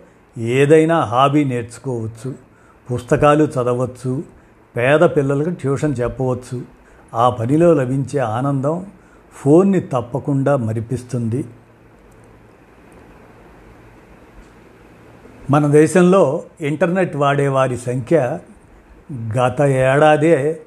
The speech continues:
నాలుగున్నర కోట్లకు పైగా పెరగ్గా సోషల్ మీడియా వాడుతున్న వారి సంఖ్య ఏకంగా ఎనిమిది కోట్లు పెరిగింది. భారతీయులు సగటున రోజుకి రెండు వందల ఎనభై రెండు నిమిషాలు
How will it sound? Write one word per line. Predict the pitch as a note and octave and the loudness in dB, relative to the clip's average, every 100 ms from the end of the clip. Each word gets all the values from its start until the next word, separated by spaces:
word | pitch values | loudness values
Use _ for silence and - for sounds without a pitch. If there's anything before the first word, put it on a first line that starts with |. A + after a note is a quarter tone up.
| _ _ _ | _ _ _
నాలుగున్నర | A#2 B2+ C#3 C#3 B2+ C3 B2+ B2 | -6 0 0 0 -2 -4 -4 -4
కోట్లకు | A2 C3+ D3 F3+ C#3 | 0 0 2 0 -2
పైగా | A2+ B2+ B2+ C#3 C#3 | -2 -4 -2 -2 -2
పెరగ్గా | - A#2 A#2 A2+ D3 F#3 G3+ C#3 _ _ - _ _ - C3 | -4 -6 -6 -2 0 2 0 -8 _ _ -20 _ _ -10 0
సోషల్ | D#3 F#3 G#3 | 2 2 0
మీడియా | F#3+ F#3 E3+ E3+ E3 | 2 4 6 6 4
వాడుతున్న | D3+ C#3 B2 C#3+ C#3 | 2 0 -4 -6 -4
వారి | C#3 C3+ | -4 -6
సంఖ్య | A#2 B2 B2 A2 D#3+ A#2+ C#3 - - - - _ | -8 -10 -10 -2 -2 -2 -8 -14 -20 -20 -20 _
ఏకంగా | B2 A2+ B2 D#3+ D#3 D#3 | -4 -2 0 0 2 4
ఎనిమిది | E3 B2+ B2 B2+ A#2+ | 2 0 -2 -4 -4
కోట్లు | B2+ D#3 D#3 | -2 -4 -4
పెరిగింది. | A2+ A#2 A#2+ A#2+ A2+ C#3+ - - _ _ _ - _ _ _ _ _ - - | -6 -6 -6 -6 -6 -8 -12 -20 _ _ _ -20 _ _ _ _ _ -18 -6
భారతీయులు | B2 C3+ E3+ F3+ G3+ F#3 F3 D#3 B2+ - - | 0 2 2 2 2 4 4 2 -2 -10 -4
సగటున | C3 D3 D#3 E3 | 0 0 0 0
రోజుకి | C3 C3+ D#3 D3 C#3+ A#2 - - - _ _ - | 0 0 0 0 -2 -4 -6 -14 -20 _ _ 0
రెండు | D3+ G3 | 4 6
వందల | F3+ E3+ D#3+ | 6 6 6
ఎనభై | D#3 D3+ D3 D#3 C#3 D3 | 4 2 0 0 2 2
రెండు | C#3 C#3 | 2 -2
నిమిషాలు | C3 B2+ D#3+ D#3+ C#3 | -4 -4 0 2 0